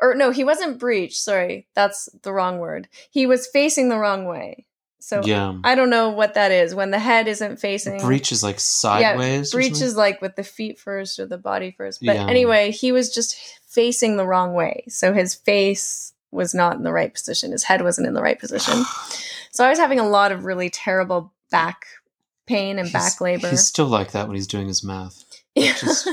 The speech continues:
Speaker 1: not in the right position.
Speaker 2: <laughs> Nope.
Speaker 1: <laughs> Um,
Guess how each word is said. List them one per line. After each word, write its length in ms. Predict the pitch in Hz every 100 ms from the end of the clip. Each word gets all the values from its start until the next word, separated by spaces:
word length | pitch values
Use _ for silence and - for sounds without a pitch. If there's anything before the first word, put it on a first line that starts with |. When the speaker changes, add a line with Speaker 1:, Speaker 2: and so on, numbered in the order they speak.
| -
Speaker 1:
not 360 | 262 226 226 -
in 40 |
the 120 | 240
right 180 | 214 208
position. 600 | 226 214 - - 135 113
Speaker 2:
<laughs> 20 |
Nope. 180 | 107 107 -
Speaker 1:
<laughs> 60 | - - 240 311 - - - - -
Um, 440 | - 202 190 196